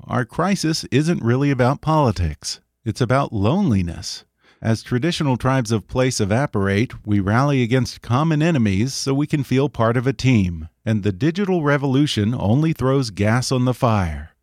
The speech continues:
Senator Ben Sasse does a deep dive into the social shifts affecting modern American life and offers a path forward in his thoughtful new book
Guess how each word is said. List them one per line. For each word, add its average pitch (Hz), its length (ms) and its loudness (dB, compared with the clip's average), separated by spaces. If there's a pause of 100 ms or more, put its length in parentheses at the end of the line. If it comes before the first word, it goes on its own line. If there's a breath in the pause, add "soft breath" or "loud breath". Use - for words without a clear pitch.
(160)
Senator 131 460 0
Ben 127 300 0
Sasse 123 600 -2
does 107 280 0
a 104 80 4
deep 180 340 -4
dive 104 420 0
into 107 220 0
the 95 140 -2
social 131 400 -2
shifts - 460 -2
affecting 120 500 0
modern 131 340 0
American 123 460 0
life 120 420 0
and 101 100 -2
offers 120 380 -2
a 104 60 -2
path 143 340 -4
forward 120 500 0
in 110 200 0
his 107 180 0
thoughtful 151 480 -2
new 113 240 4
book 101 400 -2